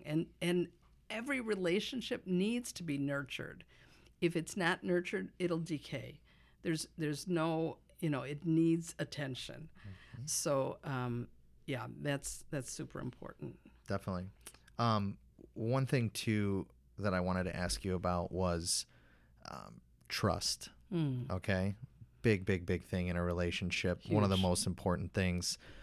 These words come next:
Speaker 2: How do you, when someone comes to you and says, "Hey,
Speaker 1: Mm.
Speaker 2: the trust has been broken here, how do I get that back?"
Speaker 1: Mm-hmm.
Speaker 2: How do, my number one question for you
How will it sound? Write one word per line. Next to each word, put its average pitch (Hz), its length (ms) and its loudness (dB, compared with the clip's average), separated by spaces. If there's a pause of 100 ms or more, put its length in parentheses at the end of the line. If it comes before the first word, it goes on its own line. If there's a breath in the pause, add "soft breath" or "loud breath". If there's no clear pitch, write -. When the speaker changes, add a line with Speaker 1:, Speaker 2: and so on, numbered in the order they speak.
(240 loud breath)
Speaker 2:
How 127 160 6
do 160 80 8
you, 147 340 6 (140)
when 107 160 2
someone 143 280 2
comes 107 340 0
to - 120 -2
you 92 280 2
and 95 140 -2
says, 92 260 0
"Hey, 92 460 2
Speaker 1:
Mm. - 60 -8 (360 loud breath)
Speaker 2:
the 104 80 4
trust - 320 2
has 92 120 2
been 95 180 2
broken 90 420 0
here, 117 400 2 (360 soft breath)
how - 160 2
do 104 140 6
I 90 100 4
get 87 200 -2
that 85 180 -2
back?" 90 440 -4 (120)
Speaker 1:
Mm-hmm. 131 220 -6
Speaker 2:
How 120 300 2
do, 107 480 2 (120)
my 101 260 0
number 113 320 4
one 104 160 0
question 98 340 -4
for 92 180 -4
you 87 280 -2